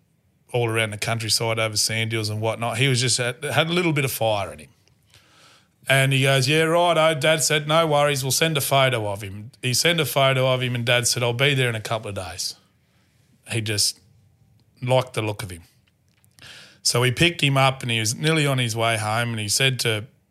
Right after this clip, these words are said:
um, Chris said to Dad, "Give him to Stewart. Let Stewart race him." And he goes, "Oh," he hummed and hawed, hummed and hummed. He said, "Well, why don't you just give him to Stewart? You know, like, it's his turn now."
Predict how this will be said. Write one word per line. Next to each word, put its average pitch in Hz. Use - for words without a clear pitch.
um, 101
Chris 139
said 117
to 104
Dad, 113
"Give 196
him 180
to 143
Stewart. 143
Let 160
Stewart 170
race 110
him." 90
And 127
he 120
goes, 123
"Oh," 156
he 156
hummed 127
and 123
hawed, 120
hummed 120
and 104
hummed. 110
He 113
said, 147
"Well, 170
why 220
don't 202
you 175
just 156
give 147
him 135
to 113
Stewart? 113
You 113
know, 117
like, 131
it's 117
his 165
turn 98
now." 95